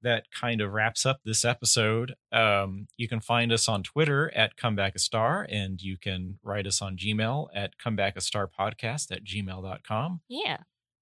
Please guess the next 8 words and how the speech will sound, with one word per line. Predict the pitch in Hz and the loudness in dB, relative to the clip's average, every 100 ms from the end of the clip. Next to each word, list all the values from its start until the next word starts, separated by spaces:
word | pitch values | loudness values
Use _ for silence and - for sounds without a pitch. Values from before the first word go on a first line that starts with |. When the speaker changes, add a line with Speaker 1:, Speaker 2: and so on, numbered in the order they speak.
| - | -2
Speaker 1:
We, | 113 107 104 | 2 4 4
um, | 101 98 95 95 98 - _ | 4 2 -2 -4 -8 -14 _
we | 107 | 0
love | 104 107 | 2 0
feedback. | - 117 107 123 127 - - _ | 2 0 2 2 0 -4 -20 _
We | 113 | -2
love, | 107 104 98 101 101 90 - - _ | 0 2 2 2 -2 -6 -14 -20 _
uh, | 107 98 95 95 92 | -4 -4 -4 -8 -10